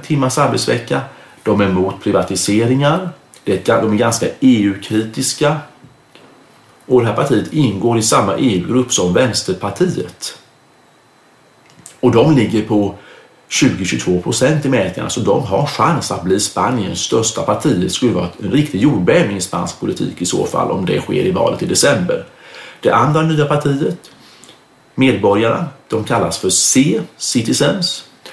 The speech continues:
Det är ett socialliberalt parti som alltså ligger längre till höger jämfört med Podemos. De vill sänka skatterna, minska på byråkratin, mjuka upp lagarna både när det gäller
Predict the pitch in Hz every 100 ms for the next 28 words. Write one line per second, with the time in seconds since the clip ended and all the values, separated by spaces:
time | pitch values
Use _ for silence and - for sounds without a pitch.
0 | - - - 104 - 156 135 95 95 104
1 | 147 147 165 131 180 - 123 101 - 101
2 | 98 98 90 90 92 101 87 98 127 151
3 | 151 147 - 135 135 127 117 131 156 -
4 | - - - - 85 78 - 101 104 107
5 | 104 - 123 - 120 131 147 - - -
6 | - 107 107 - 101 - 110 117 117 123
7 | 123 120 143 147 - - - 107 110 -
8 | 110 135 120 151 101 90 120 143 107 135
9 | - 101 156 143 101 107 107